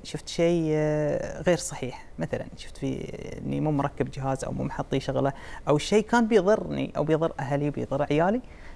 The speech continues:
آه، أرتب الشغلة هذه، أعدلها، فأرد أتكلم عنها، لأن أعرف دامها صارت وياي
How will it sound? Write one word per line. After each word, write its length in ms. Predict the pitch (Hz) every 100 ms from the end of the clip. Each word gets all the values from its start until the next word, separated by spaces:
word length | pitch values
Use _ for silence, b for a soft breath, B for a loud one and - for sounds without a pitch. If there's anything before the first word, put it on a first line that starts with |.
| B
آه، 760 | 127 127 123 120 120 120 -
أرتب 360 | 143 165 - 139
الشغلة 480 | 135 - 139 139 147
هذه، 160 | 151
أعدلها، 500 | 131 135 151 190 254 285 - B B B
فأرد 540 | - 151 160 156 170
أتكلم 440 | 151 - 165 131 123
عنها، 220 | 131 123
لأن 320 | 131 - 180
أعرف 280 | 143 131 -
دامها 200 | 160 156
صارت 380 | 151 160 - -
وياي 180 | 170